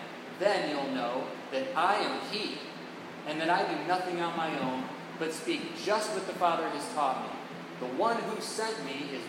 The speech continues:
with me. He's not left me alone, for I always do what pleases him." And even as he spoke, many believed in him. What did he just say? There's a couple different ways to look at this. One is to say, well, he just told them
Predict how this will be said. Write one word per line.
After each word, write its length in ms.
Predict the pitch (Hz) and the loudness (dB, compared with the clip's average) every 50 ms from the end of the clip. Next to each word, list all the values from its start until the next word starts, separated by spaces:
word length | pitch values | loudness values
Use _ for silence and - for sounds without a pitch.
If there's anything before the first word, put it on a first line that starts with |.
| - - - | -6 -2 2
with 280 | 220 233 - - 226 | 2 2 2 0 -2
me. 60 | - - - - - - - - - - | -4 -6 -6 -8 -8 -10 -10 -10 -10 -6
He's 240 | 170 175 165 - 175 | -4 -4 -4 -2 2
not 240 | 185 196 208 202 | 4 4 6 6
left 240 | 202 196 185 190 185 | 4 2 2 0 0
me 120 | 180 170 165 | -2 -2 -2
alone, 400 | 160 160 165 170 175 185 - - - | 0 0 2 4 4 4 2 2 0
for 80 | - 156 | 2 4
I 180 | 147 143 147 - | 4 4 4 2
always 440 | - 170 170 175 180 185 180 175 - | 2 4 6 6 6 6 4 2 2
do 140 | 175 175 170 | 0 -2 -2
what 240 | 165 160 156 - - | -2 -2 -2 -4 -4
pleases 400 | 156 151 147 139 - 120 120 - | -2 -2 -2 -2 -2 -4 -4 -4
him." 140 | 123 113 - - - - - - - - - - - - - - - - 127 | -6 -6 -6 -8 -8 -10 -10 -10 -10 -10 -10 -10 -10 -10 -10 -10 -10 -8 -6
And 100 | 135 147 147 | -6 -6 -4
even 300 | 160 170 190 202 202 190 | -2 -2 0 0 0 2
as 240 | 180 180 175 - - | 2 2 2 0 0
he 100 | - 175 | -2 -4
spoke, 440 | 170 170 - - 143 127 120 117 117 - - - - - - - - - 123 | -4 -4 -2 0 2 2 2 2 0 -2 -4 -6 -8 -8 -10 -10 -8 -4 -2
many 240 | 131 143 147 147 143 | 0 2 2 2 2
believed 440 | 143 135 127 131 135 131 131 127 127 | 0 0 0 0 0 0 0 -2 -2
in 80 | 117 | -6
him. 220 | 113 110 110 107 104 - - - - - - - - - - - - - - - - - - - - - - - - 170 170 - - - - | -6 -6 -6 -8 -8 -8 -10 -10 -12 -12 -12 -12 -12 -10 -10 -10 -10 -10 -10 -10 -10 -10 -10 -10 -10 -10 -10 -10 -10 -10 -10 -10 -10 -8 -2
What 300 | - 180 220 233 233 - | 2 4 4 4 2 0
did 160 | - 214 202 202 | 0 2 0 0
he 240 | 180 - 202 185 180 | 0 -2 -6 -6 -2
just 260 | 165 170 170 160 - | 0 0 0 0 -2
say? 280 | - - 160 156 151 127 - - - - - - - - - - - - - - - - - - - | -4 -4 -4 -2 -2 -4 -4 -4 -6 -8 -10 -10 -10 -10 -10 -10 -10 -10 -10 -10 -10 -10 -10 -10 -8
There's 140 | - - 175 | -6 -6 -6
a 40 | |
couple 280 | 170 - 220 220 214 202 | -2 0 0 0 2 0
different 280 | 196 190 190 180 170 165 | 0 0 -2 -2 -2 -2
ways 200 | 165 156 151 - | -2 -2 -2 -4
to 120 | 160 156 | -2 -2
look 140 | 190 220 226 | -2 -2 -2
at 100 | - - | -2 -4
this. 140 | 131 123 123 - - - 135 | -4 -4 -6 -6 -6 -2 0
One 280 | 151 196 226 233 - - - - - 170 | 2 2 2 2 0 -2 -4 -6 -6 -6
is 120 | 170 165 - | -6 -6 -6
to 100 | - - | -6 -6
say, 340 | - - 156 147 151 156 143 | -4 -2 0 0 0 0 2
well, 200 | 143 - - - - | 2 2 2 2 0
he 80 | - - | -2 -4
just 180 | - - - | -4 -4 0
told 220 | - 180 185 202 - | 0 2 2 2 2
them 120 | 139 143 | 0 -2